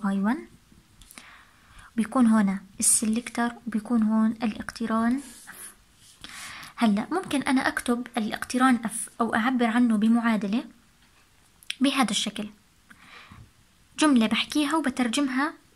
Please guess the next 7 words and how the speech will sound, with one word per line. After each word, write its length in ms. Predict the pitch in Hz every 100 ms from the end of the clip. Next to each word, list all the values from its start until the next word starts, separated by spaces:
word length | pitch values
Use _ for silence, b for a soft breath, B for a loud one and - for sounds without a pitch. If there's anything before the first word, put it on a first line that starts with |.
| _ _ _
إيه، 420 | 233 226 220 214
على 280 | 220 240 240
شكل 300 | 240 247 240
رموز. 360 | 208 190 190 - - B B B B B
الاقتران 580 | 240 - - 302 330 339 320
اف 220 | 285 -
يساوي، 460 | 240 - 202 220